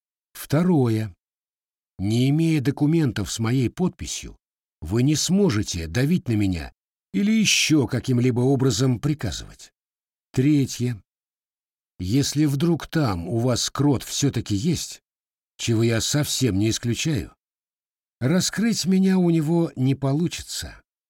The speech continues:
Как говорится, нет тела, нет дела. Но сначала я улажу все проблемы с лечением моего командира. Долги надо отдавать, а ему я многое задолжал.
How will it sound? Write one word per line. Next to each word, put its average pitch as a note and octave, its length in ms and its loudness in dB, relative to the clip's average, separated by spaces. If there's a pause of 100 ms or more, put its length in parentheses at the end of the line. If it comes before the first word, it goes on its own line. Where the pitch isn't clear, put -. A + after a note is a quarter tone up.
Как G#2 200 -4
говорится, A2+ 760 -2
нет A#2 380 0
тела, B2+ 360 0
нет B2+ 260 0
дела. D3 380 -4 (1700)
Но F#2+ 160 -2
сначала C3 500 0
я B2+ 200 4
улажу B2 400 0
все - 260 0
проблемы A#2 500 0
с - 80 -8
лечением A2 500 0
моего G#2+ 340 0
командира. G2 580 -4 (1120)
Долги A2 460 0
надо A#2 300 0
отдавать, A#2 720 -2 (560)
а G2+ 200 -2
ему F#3 300 4
я F#3 180 4
многое D3 720 2
задолжал. G2 680 -2